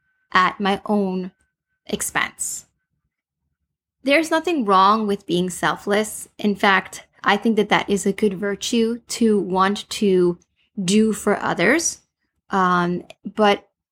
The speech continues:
there is a problem when you're continuously shortchanging yourself.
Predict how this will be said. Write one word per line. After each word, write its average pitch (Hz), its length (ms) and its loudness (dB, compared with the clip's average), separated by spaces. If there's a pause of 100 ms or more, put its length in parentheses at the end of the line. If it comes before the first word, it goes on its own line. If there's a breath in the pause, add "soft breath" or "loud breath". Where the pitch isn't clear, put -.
there 226 400 0
is 311 540 4
a 226 100 2
problem 208 840 2
when 190 380 2
you're 196 180 2
continuously 196 920 -2
shortchanging 170 840 -4
yourself. - 600 -6